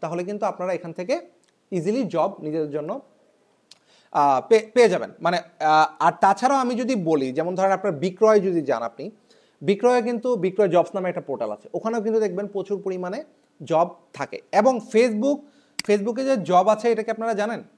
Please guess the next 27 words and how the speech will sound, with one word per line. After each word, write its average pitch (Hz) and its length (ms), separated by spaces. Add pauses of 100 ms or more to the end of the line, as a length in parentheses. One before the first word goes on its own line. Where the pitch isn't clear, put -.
(120)
মানে 131 180
Facebook 165 340
যখন 180 160
জব 147 220
পোস্ট - 260
হয়, 170 100 (720)
facebook 202 400 (100)
dot 175 240
com 220 120 (100)
slash 190 260 (160)
jobs-এ 170 360
যদি 208 260
যান 151 240 (100)
ওখানেও 240 400
কিন্তু 190 360 (1300)
আপনার 156 600 (480)
দেখবেন 175 260
যে 202 80
ডিজিটাল 180 360
মার্কেটিংয়ের 202 440
অভাব 120 240
নেই, 104 180 (600)
মানে 131 200 (200)
জবের 165 280
অভাব 131 200
নেই। 107 160
হ্যাঁ, 247 260